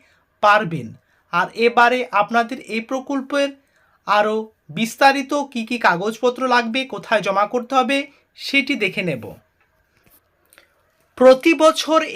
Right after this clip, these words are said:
এপ্রিল থেকে জুন মাস পর্যন্ত আবহাওয়া খারাপ হয় মাঝে মধ্যেই। এই পরিস্থিতিতে সমুদ্রে যেতে বারণ করা হয় মৎস্যজীবীদের।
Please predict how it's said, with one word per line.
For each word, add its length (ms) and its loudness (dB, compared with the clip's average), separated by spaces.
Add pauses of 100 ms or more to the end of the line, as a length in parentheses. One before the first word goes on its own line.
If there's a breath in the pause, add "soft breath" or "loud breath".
এপ্রিল 300 0 (120)
থেকে 200 0 (180)
জুন 160 0 (120)
মাস 200 4
পর্যন্ত 500 -2 (500)
আবহাওয়া 400 2
খারাপ 400 4
হয় 220 0
মাঝে 320 -2
মধ্যেই। 480 0 (440 soft breath)
এই 160 -2 (100)
পরিস্থিতিতে 800 -4 (640)
সমুদ্রে 580 0
যেতে 240 -4 (140)
বারণ 300 2
করা 240 4
হয় 300 2
মৎস্যজীবীদের। 880 -4